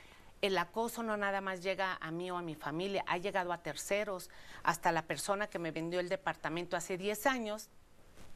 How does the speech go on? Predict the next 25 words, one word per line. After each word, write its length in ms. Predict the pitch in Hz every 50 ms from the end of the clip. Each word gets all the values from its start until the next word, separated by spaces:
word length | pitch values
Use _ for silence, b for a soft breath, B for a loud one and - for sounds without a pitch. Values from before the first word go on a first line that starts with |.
| - - -
ya 240 | 156 156 170 165 160
también 280 | 185 180 185 180 175
la 80 | 175 165
fueron 260 | - 180 170 170 175 170
a 20 | 147
exhibir, 580 | - - - 151 151 202 233 233 226 208 - B B B B B B B B B
o 400 | B 190 185 185 190 190 190 185
la 180 | 185 185 180 165
que, 240 | - 196 170 135 170
o 100 | 170 175
mi 140 | 185 185 175
arrendadora, 960 | 165 170 170 165 180 170 156 156 180 202 220 233 233 226 226 214 214 208 208 B B B B B B
eh, 320 | - 180 180 180 185 190 -
o 160 | 208 202 196
a 60 | 190
la 140 | 190 185 180 -
persona 400 | 196 180 165 - 220 208 214 208
que 120 | - 202
se 100 | 190 -
acerca 380 | 175 165 - 196 185 - 202 185
con, 400 | - 185 175 175 160 151 151 151
conmigo 460 | - - 165 170 196 208 196 190 208
para 240 | - - 180 170 160
cualquier 440 | - - 165 165 - 202 208 202 -
cosa. 420 | - 226 214 208 - 220 196 190